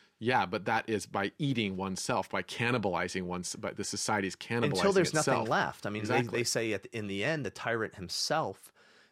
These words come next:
Speaker 2: is, is as much a slave to the mechanism as everyone else.
Speaker 1: Yeah.
Speaker 2: I mean, what can he do?
Speaker 1: Yeah.
Speaker 2: I mean, uh,
Speaker 1: Well, it's, it's Lewis. It's, it's,
Speaker 2: <laughs>
Speaker 1: it's Lewis's
Speaker 2: So
Speaker 1: abolition of man. Like, when we
Speaker 2: Yeah.
Speaker 1: follow this out to the extreme,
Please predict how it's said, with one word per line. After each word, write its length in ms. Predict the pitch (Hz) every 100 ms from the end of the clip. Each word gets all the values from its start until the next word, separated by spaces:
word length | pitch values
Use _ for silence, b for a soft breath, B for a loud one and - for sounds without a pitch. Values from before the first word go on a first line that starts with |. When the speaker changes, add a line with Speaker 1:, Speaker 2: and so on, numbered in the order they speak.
| b
Speaker 2:
is, 240 | 117 95 - -
is 180 | 110 98
as 140 | 92
much 220 | 107 107
a 40 | 101
slave 520 | - - 98 92 92
to 80 | 98
the 80 | 87
mechanism 480 | 87 85 85 85
as 80 | 82
everyone 320 | 87 80 82
else. 340 | 113 - - -
Speaker 1:
Yeah. 100 | 107 - _ _
Speaker 2:
I 20 | 71
mean, 100 | 73
what 120 | 85
can 120 | 85
he 80 | 78
do? 260 | 78 110 -
Speaker 1:
Yeah. 80 | - - _ _ _ _ -
Speaker 2:
I 40 |
mean, 140 | 92 95 -
uh, 60 | - - - 123
Speaker 1:
Well, 120 | 143
it's, 240 | 151 -
it's 200 | 135 -
Lewis. 220 | 156 - -
It's, 140 | - -
it's, 280 | - -
Speaker 2:
<laughs> 40 | -
Speaker 1:
it's 220 | 262 147
Lewis's 320 | 135 131 -
Speaker 2:
So 80 | 120
Speaker 1:
abolition 500 | 139 120 117 113 110
of 80 | 95
man. 300 | 98 110 90
Like, 180 | 98 -
when 100 | 107
we 60 | 123
Speaker 2:
Yeah. 100 | 123
Speaker 1:
follow 180 | 120
this 180 | 107 -
out 140 | 110 104
to 80 | 95
the 80 | 87
extreme, 600 | - - 147 113 -